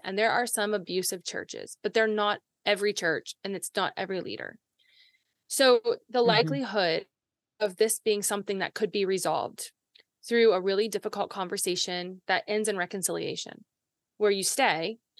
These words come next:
Speaker 1: or a difficult conversation that doesn't end in reconciliation and you feel freedom to go,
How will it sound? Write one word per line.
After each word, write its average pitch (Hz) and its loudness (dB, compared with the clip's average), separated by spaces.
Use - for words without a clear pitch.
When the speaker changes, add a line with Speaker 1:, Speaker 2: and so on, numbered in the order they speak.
Speaker 1:
or 214 8
a - 2
difficult 214 -2
conversation 190 -2
that 170 -4
doesn't 220 2
end 180 -4
in 170 -6
reconciliation 170 -4
and 190 -6
you 185 -6
feel 185 -4
freedom 190 -4
to - -10
go, 165 0